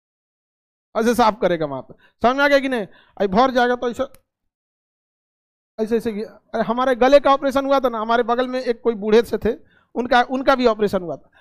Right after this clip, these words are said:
हमारा तो नॉर्मल था ऑपरेशन, मेरा एक नस हटाना था यहाँ से, तो मेरा भी क-, तो, तो जब ऑपरेशन होता है ना, तो ह-, मरीज, एक जैसे मरीज को एक पास रखा जाता है, क्योंकि हमारा हुआ था ईएनटी डिपार्टमेंट में, जिसमें आँख, कान, नाक, नाक,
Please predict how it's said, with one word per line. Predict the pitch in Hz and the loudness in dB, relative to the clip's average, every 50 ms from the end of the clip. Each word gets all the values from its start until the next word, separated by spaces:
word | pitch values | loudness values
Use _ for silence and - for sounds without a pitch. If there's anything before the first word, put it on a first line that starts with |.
| _ _ - | _ _ -6
हमारा | 202 226 254 277 294 | -4 -2 0 0 0
तो | 285 302 | 0 0
नॉर्मल | 294 294 294 294 294 320 320 | 0 2 0 2 2 2 2
था | 311 311 | 4 4
ऑपरेशन, | 294 277 269 262 262 240 254 262 285 _ _ _ _ _ _ - | 2 2 2 2 0 0 0 -4 -6 _ _ _ _ _ _ -2
मेरा | 220 254 269 254 226 | 0 0 0 0 -2
एक | 262 262 262 - | -4 -4 -4 -4
नस | 226 262 269 - - | -4 -2 -2 -2 -2
हटाना | 226 208 - 190 185 175 165 | -4 -4 -2 -4 -4 -4 -6
था | - 165 | -6 -8
यहाँ | 151 131 127 120 | -8 -8 -12 -16
से, | - _ _ _ _ _ _ - | -18 _ _ _ _ _ _ -18
तो | 180 | -14
मेरा | 190 220 247 262 262 | -8 -6 -4 -4 -4
भी | 269 269 254 | -4 -6 -8
क-, | 262 - | -6 -6
तो, | 269 269 _ - - - | -8 -8 _ -20 -20 -20
तो | _ _ _ _ - 262 277 247 | _ _ _ _ -10 -10 -8 -6
जब | 202 247 285 - | -4 -4 -4 -4
ऑपरेशन | - - 208 220 220 - 254 240 226 - 277 262 | -4 -4 -4 -4 -4 -4 -6 -6 -6 -6 -6 -6
होता | 254 254 294 277 | -4 -2 -2 -2
है | 254 | -2
ना, | 233 226 | -4 -10
तो | - _ - 220 220 - - _ - - 190 | -14 _ -12 -12 -12 -12 -14 _ -20 -20 -16
ह-, | - - 226 - - 214 | -10 -8 -8 -8 -8 -8
मरीज, | 214 233 254 285 302 302 294 | -8 -6 -4 -2 -2 -4 -4
एक | - - 294 320 320 254 233 | -4 -4 -2 -2 -2 0 0
जैसे | 285 269 - 285 | 0 0 2 0
मरीज | 262 262 262 277 269 - | 0 0 -2 -4 -4 -4
को | - 320 | -4 -2
एक | 262 254 - | -2 -2 -2
पास | - 214 180 - | -2 -6 -4 -6
रखा | 185 165 - 156 | -8 -10 -8 -8
जाता | 143 135 - - 143 | -10 -10 -12 -14 -16
है, | - - | -14 -12
क्योंकि | 226 220 233 | -8 -2 -2
हमारा | 190 185 214 233 262 285 | -2 -2 0 -2 -2 -2
हुआ | 277 277 285 | 0 0 0
था | 285 294 277 - - | 0 0 -2 -2 -2
ईएनटी | 262 277 285 285 285 254 302 294 | -2 0 0 0 -2 -2 -4 -4
डिपार्टमेंट | 240 - 311 269 269 294 254 247 254 254 | -4 -2 -2 -2 -2 -2 -6 -8 -8 -10
में, | 254 269 269 _ _ _ _ _ _ _ _ _ _ _ - | -12 -14 -14 _ _ _ _ _ _ _ _ _ _ _ -12
जिसमें | 214 214 226 226 226 220 - - - | -10 -8 -6 -8 -8 -8 -10 -8 -4
आँख, | 226 247 247 - - | -2 -2 -2 -2 -2
कान, | 226 226 226 | -2 -2 -2
नाक, | 233 226 226 - - 214 220 - _ _ _ _ _ _ _ _ _ 185 | -2 -4 -4 -6 -10 -20 -20 -20 _ _ _ _ _ _ _ _ _ -8
नाक, | 190 220 247 262 262 226 - - _ _ | -2 0 2 2 2 0 -2 -6 _ _